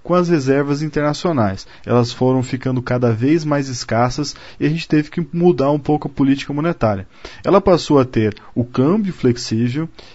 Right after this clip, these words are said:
e um controle da taxa de juros que variava e varia até hoje conforme a variação da taxa de inflação. E a partir daí nós tivemos uma meta de inflação.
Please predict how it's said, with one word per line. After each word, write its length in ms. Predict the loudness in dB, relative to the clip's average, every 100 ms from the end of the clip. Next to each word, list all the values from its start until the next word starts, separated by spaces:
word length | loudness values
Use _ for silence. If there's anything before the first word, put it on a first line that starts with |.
| -2
e 80 | 0
um 80 |
controle 560 | 4 2 4 2 4 2
da 100 | 0
taxa 380 | 2 2 2 -2
de 160 | -2
juros 420 | 0 2 2 2 -4 -18 -6
que 160 | -2
variava 580 | 4 4 6 6 6 4
e 60 | 2
varia 380 | 4 4 2 0
até 180 | 2
hoje 380 | 2 4 4 2 -8 -12
conforme 720 | -4 -2 0 4 4 4 -2 -6 -2
a 100 | 2
variação 540 | 6 6 4 0 0
da 100 | 0
taxa 360 | 0 2 2 -2
de 60 |
inflação. 540 | -8 -2 -2 0 -4 -6 -10 -20 -6
E 60 | -2
a 40 |
partir 260 | 2 0 2
daí 240 | 4 4
nós 140 | 4 0
tivemos 500 | -2 2 2 0 -6 -12
uma 240 | -4 0 2
meta 380 | 4 4 2
de 100 | -2
inflação. 540 | -4 0 2 2 -2